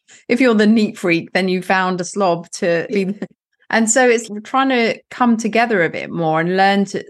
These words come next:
Speaker 1: for the neat freak to learn to be a little bit more relaxed and the slob to be a little bit more kind of considerate and make a bit more effort.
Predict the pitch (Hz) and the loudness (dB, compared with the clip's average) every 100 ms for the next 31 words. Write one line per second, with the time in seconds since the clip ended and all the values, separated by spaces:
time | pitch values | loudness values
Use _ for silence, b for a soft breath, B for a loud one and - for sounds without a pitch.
0 | _ - 185 185 - - 202 202 202 208 | _ -4 -2 -2 -4 -4 2 2 2 0
1 | 196 190 180 180 175 180 175 185 190 180 | -2 0 0 0 0 -2 2 2 0 -2
2 | 185 180 165 175 185 - - 180 170 165 | -4 -4 -2 0 -2 -4 -12 -8 -4 -2
3 | 170 165 b b _ - - 226 202 208 | -2 -6 b b _ -16 -4 0 2 2
4 | 190 208 202 196 - 208 196 202 - 202 | 2 4 4 2 2 2 2 0 2 2
5 | 196 196 190 - 202 196 - 214 - 226 | 4 2 0 -2 -4 -4 -4 -4 -2 -2
6 | 196 160 165 170 - 196 185 190 180 180 | 0 0 0 -2 -2 -2 -2 -2 -2 -2
7 | 180 220 - - | -2 -4 -6 -8